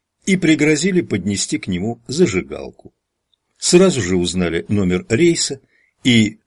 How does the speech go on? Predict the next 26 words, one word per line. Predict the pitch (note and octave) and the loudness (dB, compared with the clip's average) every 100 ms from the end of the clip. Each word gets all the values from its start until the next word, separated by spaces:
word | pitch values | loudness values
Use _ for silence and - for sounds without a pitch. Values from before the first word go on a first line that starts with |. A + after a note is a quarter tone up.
| - | -6
прибыли | B2+ C3+ F#3+ F#3+ | 0 2 2 2
в | F3 | 0
Нью-Йорк | E3 D#3+ D3+ - | 0 0 -2 -4
в | - | -4
половине | A3 B2+ D#3+ A#2+ | -2 0 0 -4
третьего | - F#2+ A2 A#2+ | -4 -4 -2 -4
по | A#2 A2+ | -4 -6
местному | D2+ E2 - F2+ F#2+ | -6 -8 -6 -6 -6
времени. | D#2+ C2+ C2+ C2 _ _ _ _ | -8 -10 -12 -18 _ _ _ _
А | C3 | 2
сейчас | A#2 C3+ E3 D3 | 2 2 0 0
они | C3+ C3+ | 0 0
уже | C3+ A2+ C3 | -2 0 0
окружают | A#2+ - A2 A#2+ A2+ A#2 A2 A2+ | 0 -4 -2 -2 0 0 0 -4
отель. | A2+ D#2+ C#2+ _ _ _ _ _ - | -6 -6 -8 _ _ _ _ _ -2
Места | G#2+ A#2 - C3+ | 2 4 4 2
коридорных, | A#2+ B2+ B2+ D#3 C#3+ E2 - - | 2 0 0 -2 -4 -6 -8 -6
официантов, | G#2+ A#2 - A#2+ C3 A2+ F2+ | -4 -4 -4 -4 -4 -6 -8
швейцаров | - F#2+ F#2 A2+ G#2+ - _ _ - | -4 -4 -4 -4 -4 -8 _ _ -8
занимают | G2 A#2+ A#2 A#2 A2+ G#2 | 0 2 4 2 -2 -4
охотники. | A2+ - - A2+ - E2 _ _ _ - | -6 -8 -10 -10 -14 -16 _ _ _ 2
Полдюжины | A#2+ A2 A2+ G#2 A2 | 2 4 2 2 0
затаились | F#2+ F#2+ A2 G#2+ F#2+ - - _ - | 0 -4 -4 -4 -4 -6 -10 _ -6
у | |
пожарной | G2+ A2+ G2+ F#2+ F#2 G2 | -2 0 0 -2 -4 -6
лестницы. | F#2 - - - - | -6 -8 -12 -14 -14